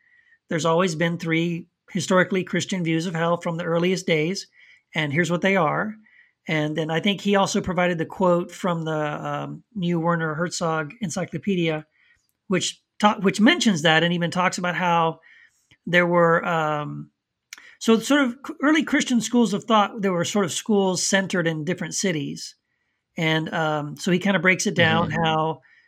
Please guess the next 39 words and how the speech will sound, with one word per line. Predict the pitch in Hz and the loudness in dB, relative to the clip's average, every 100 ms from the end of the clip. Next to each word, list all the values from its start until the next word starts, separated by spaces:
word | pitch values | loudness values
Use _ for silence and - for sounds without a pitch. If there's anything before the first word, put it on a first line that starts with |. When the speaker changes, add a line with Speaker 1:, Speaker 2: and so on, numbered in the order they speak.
| _ _ - | _ _ -8
Speaker 1:
you | 180 | -4
know, | 151 147 | -2 -4
uh, | 170 156 143 143 147 175 226 | -6 -6 -6 -6 -10 -12 -12
Rome | 170 165 165 175 180 190 - _ _ _ - | 0 4 6 4 2 -2 -6 _ _ _ -10
was | 170 170 156 | -2 -2 -2
the | 185 175 160 | 0 2 2
sort | - 180 | -2 -2
of | 165 | -2
theological | 202 170 165 160 160 156 | 0 2 2 0 -2 -2
home | 170 170 165 160 | 0 -2 -2 -4
of | 165 151 | -8 -4
the, | 165 156 151 151 | -2 0 0 -2
uh, | 151 147 | -6 -6
the | 156 | -6
teaching | - 170 170 | -6 -6 -6
of | 156 | -6
eternal | 156 151 | -6 -8
torment | 147 208 185 180 175 - _ _ _ _ _ | -2 0 2 0 -2 -4 _ _ _ _ _
and | 170 156 | -4 -2
annihilation. | 156 156 151 156 165 170 156 | -2 0 0 0 0 -2 0
I | 151 | -2
don't | 147 | -4
remember | 143 135 | -8 -8
where | 143 | -8
it | |
was, | 139 139 135 - | -6 -8 -10 -10
Ephesus | 165 156 139 147 139 | -10 -8 -10 -10 -10
or | 143 | -10
something. | 139 143 143 | -8 -8 -8
And | 147 143 | -8 -4
then, | 147 143 143 - - _ _ | -4 -4 -8 -16 -20 _ _
um, | - 156 147 147 147 160 _ _ _ _ _ - | -4 -2 -2 -4 -8 -14 _ _ _ _ _ -8
and | 175 | -4
then | |
there | 175 | 0
were | 175 | 0
four | - 247 262 240 | 2 4 6 6
other | 226 269 220 | 6 4 2
cities | - 180 160 160 160 | 2 0 0 -2 -6